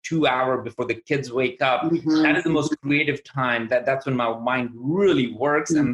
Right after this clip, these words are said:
Speaker 2: Mm-hmm.
Speaker 1: get to do without distraction. If I do it late at night, I'm distracted with all the ideas and thoughts and conversations throughout the day.
Speaker 2: Sure.
Speaker 1: So is energy, h-, how much of the working of the energy clock is food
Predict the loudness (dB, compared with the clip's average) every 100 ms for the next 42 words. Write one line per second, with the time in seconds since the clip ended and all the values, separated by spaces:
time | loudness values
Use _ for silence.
0 | 2 2 0 -4 -2 0 2 2 0 -2
1 | -6 -6 -6 -6 -4 -2 -2 _ _ -6
2 | -2 0 2 2 4 2 2 0 0 0
3 | 0 0 -2 -2 -2 -2 -2 -2 -2 -2
4 | -2 0 0 0 -2 -2 -2 -8 -4 -4
5 | -4 -8 -8 -8 -8 -14 -14 -10 -10 -2
6 | 2 2 0 -2 -2 _ _ 2 2 2
7 | -2 _ _ _ _ _ 0 2 2 -4
8 | -6 0 0 2 0 2 2 2 -2 -6
9 | -2 0 0 2 0 0 -2 0 0 -2
10 | _ _ _ _ -4 0 0 2 0 0
11 | 0 0 0 0 -2 -4 -2 0 0 -6
12 | _ _ _ -2 0 0 -2 2 4 4
13 | 2 0